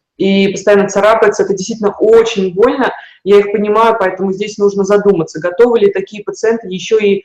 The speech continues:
ухаживать за гигиеной. Представьте себе, одно дело чистить зубы снаружи, да, вместе с брекетами наружными, это все видно перед зеркалом человеку.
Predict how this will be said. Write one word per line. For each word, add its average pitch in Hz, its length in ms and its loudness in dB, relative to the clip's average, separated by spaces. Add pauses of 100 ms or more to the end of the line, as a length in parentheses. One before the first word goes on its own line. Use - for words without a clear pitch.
(200)
ухаживать 214 440 0
за 208 80 -2
гигиеной. 185 480 -4
Представьте 233 440 -2
себе, 175 380 -2 (280)
одно 190 220 2
дело 202 280 2
чистить 196 420 -6
зубы 175 520 0
снаружи, 311 640 2
да, 240 320 0 (280)
вместе 208 380 2
с 185 80 -4
брекетами 180 460 -2
наружными, 226 500 2
это 196 140 -4
все - 180 -4
видно 190 320 -2
перед 180 220 0
зеркалом 170 400 0
человеку. 180 480 -2